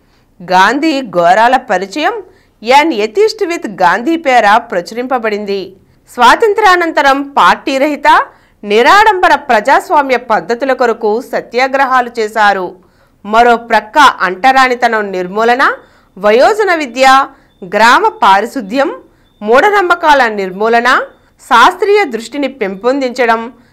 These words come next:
సహపంక్తి భోజనాలు, వర్ణాంతర, మతాంతర వివాహాలు, మహిళాభ్యుదయం, పూల మొక్కల బదులు కూరగాయలు, పంది గోమాంస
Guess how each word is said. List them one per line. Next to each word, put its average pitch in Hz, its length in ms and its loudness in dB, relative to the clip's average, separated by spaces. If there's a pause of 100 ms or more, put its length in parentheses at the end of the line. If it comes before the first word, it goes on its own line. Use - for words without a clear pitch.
(200)
సహపంక్తి 339 540 0
భోజనాలు, 220 840 0 (380)
వర్ణాంతర, 269 800 2
మతాంతర 269 720 -2
వివాహాలు, 220 840 0 (420)
మహిళాభ్యుదయం, 320 1160 0 (420)
పూల 311 260 4
మొక్కల 381 360 0
బదులు 269 340 0
కూరగాయలు, 214 1080 0 (240)
పంది 302 320 2
గోమాంస 320 600 0